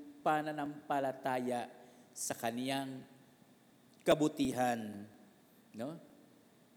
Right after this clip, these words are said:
May dalawa pong word, regeneration and justification. Ang regeneration, you know, ito po'y pagbabago ng ating kalikasan.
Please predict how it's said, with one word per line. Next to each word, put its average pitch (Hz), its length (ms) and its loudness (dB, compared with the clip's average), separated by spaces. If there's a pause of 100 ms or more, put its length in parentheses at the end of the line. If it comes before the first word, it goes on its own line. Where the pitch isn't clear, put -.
(720)
May 196 160 6
dalawa 196 240 8
pong 180 400 2 (2000)
word, 185 320 10 (320)
regeneration 170 1120 2 (400)
and 165 240 0 (160)
justification. 143 880 0 (720)
Ang 190 160 -2
regeneration, 202 1200 6 (480)
you - 80 -10
know, 208 160 -4 (160)
ito 180 240 2
po'y 190 160 8 (160)
pagbabago 156 1040 4 (640)
ng 147 240 0
ating 143 480 -2
kalikasan. 131 640 0